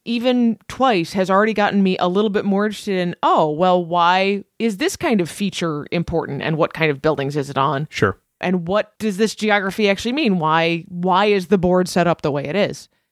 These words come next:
Speaker 1: So if it's raising those kind of questions with me, I would imagine that if you are actually studying Spain or Barcelona in any reasonable way, this would be an excellent add-on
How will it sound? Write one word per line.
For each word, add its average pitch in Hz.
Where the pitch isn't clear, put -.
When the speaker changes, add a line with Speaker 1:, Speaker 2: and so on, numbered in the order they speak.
Speaker 1:
So 180
if 214
it's 202
raising 262
those 240
kind 226
of 202
questions 196
with 170
me, 226
I 208
would 240
imagine 233
that 202
if -
you 269
are 240
actually 226
studying 220
Spain 180
or 170
Barcelona 160
in 185
any 180
reasonable 170
way, 147
this 175
would 220
be 190
an 175
excellent 180
add-on 147